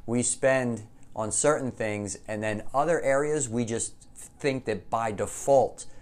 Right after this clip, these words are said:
they'll work themselves out and be as good as other areas of our life just because we'll have time to get to it later, or because naturally they'll just happen on their own, which,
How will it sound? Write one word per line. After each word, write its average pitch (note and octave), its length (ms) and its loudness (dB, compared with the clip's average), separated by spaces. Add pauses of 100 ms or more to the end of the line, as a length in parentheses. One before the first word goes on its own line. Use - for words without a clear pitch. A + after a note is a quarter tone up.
(160)
they'll A#2 200 6
work A#2+ 320 6
themselves A2+ 520 0
out A2+ 260 4
and F#2+ 140 -6
be G#2+ 140 -2
as G2+ 120 0
good G#2+ 180 0
as G2+ 120 0
other G#2+ 200 4
areas G2 240 2
of F#2 120 -4
our F#2 100 2
life F#2 280 0
just - 220 -6
because G2+ 540 2 (220)
we'll G2+ 140 0
have G2+ 180 2
time G#2+ 260 0
to G2+ 60 -2
get G#2+ 240 0
to A2 100 -2
it F#2 100 0
later, C#3 360 4
or G2+ 260 2
because G2 640 -2 (440)
naturally A2+ 520 2
they'll G2 180 4
just G2+ 280 -4
happen A2+ 280 0
on A2 140 -2
their G2+ 180 2
own, A#2 240 0
which, F#2+ 320 -6